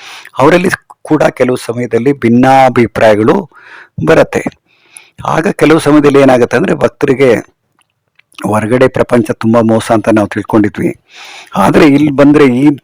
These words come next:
ಇಲ್ಲಿ ಕೂಡ ಕೆಲವು ವಿಷಯದಲ್ಲಿ, ಕೆಲವು ಪರಿಸ್ಥಿತಿಯಲ್ಲಿ ಇಲ್ಲೂ ಕೂಡ ರಾಜಕೀಯ ಜಾಸ್ತಿ ಇದೆ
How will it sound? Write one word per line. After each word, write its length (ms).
ಇಲ್ಲಿ 140
ಕೂಡ 200
ಕೆಲವು 340
ವಿಷಯದಲ್ಲಿ, 800
ಕೆಲವು 280
ಪರಿಸ್ಥಿತಿಯಲ್ಲಿ 920
ಇಲ್ಲೂ 180
ಕೂಡ 140
ರಾಜಕೀಯ 460
ಜಾಸ್ತಿ 420
ಇದೆ 300